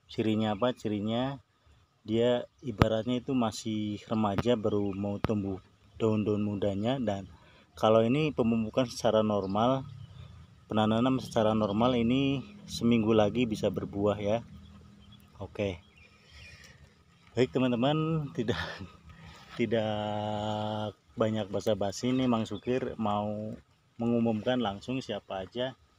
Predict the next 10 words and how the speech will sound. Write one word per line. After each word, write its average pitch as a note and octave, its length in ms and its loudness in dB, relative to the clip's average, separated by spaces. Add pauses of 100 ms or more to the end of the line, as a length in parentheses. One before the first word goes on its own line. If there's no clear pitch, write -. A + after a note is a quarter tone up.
(320)
yang, G2+ 800 -6 (960)
yang G#2+ 240 0 (300)
mendapatkan A2 1300 2 (1300)
lima A2 480 2 (640)
puluh A2+ 400 4 (320)
dibagi G#2 560 4
lima G#2 400 4
bibit G#2+ 400 2
stroberinya F#2+ 640 2
ya. G2+ 240 2